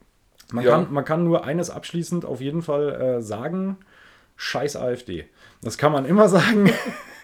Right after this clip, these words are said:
Speaker 2: Es ist nie verkehrt.
Speaker 1: Das ist nie
Speaker 2: Ja.
Speaker 1: verkehrt, das darf man auch im, immer offen sagen und man kann's auch nicht zu oft sagen.
Speaker 2: Nee.
Speaker 1: Ja, ja. Scheiß A F D, deswegen nochmal. <laughs>
Speaker 2: Lass es raus.
Speaker 1: Ja, ich hasse
Speaker 2: Ja.
Speaker 1: diesen Drecksverein einfach, Entschuldigung.
Speaker 2: Nee, hast du, hast du schon recht.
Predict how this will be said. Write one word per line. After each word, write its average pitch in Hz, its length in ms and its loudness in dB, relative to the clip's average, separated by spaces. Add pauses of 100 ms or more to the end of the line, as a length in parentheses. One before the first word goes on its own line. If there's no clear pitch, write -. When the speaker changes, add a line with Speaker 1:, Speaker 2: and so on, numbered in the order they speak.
(380)
Speaker 2:
Es - 140 -8
ist 101 220 -10
nie 98 160 -8
verkehrt. 101 380 -6
Speaker 1:
Das 120 140 2
ist 113 140 -6
nie 135 100 0
Speaker 2:
Ja. 156 60 0
Speaker 1:
verkehrt, 143 380 2
das 127 140 -4
darf 127 160 0
man 127 100 -4
auch 113 140 -4
im, 117 140 -8 (300)
immer 190 240 2
offen 147 400 -4
sagen 127 380 -2
und 117 160 -8
man 113 300 -4
kann's 127 200 -6
auch 127 80 -4
nicht 120 160 -8
zu - 140 -10
oft - 220 -12
sagen. - 340 -18 (160)
Speaker 2:
Nee. 104 160 -16
Speaker 1:
Ja, 92 220 -14 (100)
ja. 101 180 -12
Scheiß 139 380 -4
A 101 100 -10
F 95 140 -12
D, 87 100 -10
deswegen 87 340 -10
nochmal. 95 340 -10 (260)
<laughs> - 1120 -14
Speaker 2:
Lass 98 200 -16
es - 200 -18
raus. 92 320 -8 (380)
Speaker 1:
Ja, 117 220 0 (100)
ich - 220 -8
hasse 117 160 -2
Speaker 2:
Ja. - 40 -2
Speaker 1:
diesen 98 200 -8
Drecksverein 92 480 -10
einfach, 92 180 -12
Entschuldigung. 95 440 -8 (340)
Speaker 2:
Nee, 175 200 0
hast 170 200 -8
du, 156 180 -6
hast 151 160 -12
du 151 60 -10
schon 143 160 -12
recht. 120 320 -10